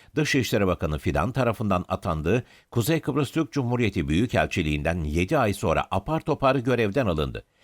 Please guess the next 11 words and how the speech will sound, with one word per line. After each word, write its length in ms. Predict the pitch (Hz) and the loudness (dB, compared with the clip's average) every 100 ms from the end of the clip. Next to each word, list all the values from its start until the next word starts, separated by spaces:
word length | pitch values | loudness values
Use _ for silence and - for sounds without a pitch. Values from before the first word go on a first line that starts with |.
| - _ | -20 _
Selim 460 | - 76 71 107 76 | -2 0 2 0 -2
daha 280 | 80 98 | 0 0
önce 300 | 76 - 82 | 0 0 -2
Dışişleri 520 | 98 110 - - 78 71 | -2 0 0 0 0 0
Bakan 300 | 71 104 131 | 0 0 2
yardımcılığı 560 | 113 110 113 101 110 | 0 0 -2 0 0
yapıyordu. 560 | 87 64 85 67 65 - _ - - | 0 0 -2 -2 -2 -10 _ -20 -6
Onun 400 | 101 123 151 113 | 0 0 2 0
bu 160 | 104 127 | 0 0
göreve 420 | 117 104 98 87 | 2 2 4 2
getirense 720 | 71 104 104 123 117 98 80 | 2 -2 0 -2 -2 -2 -2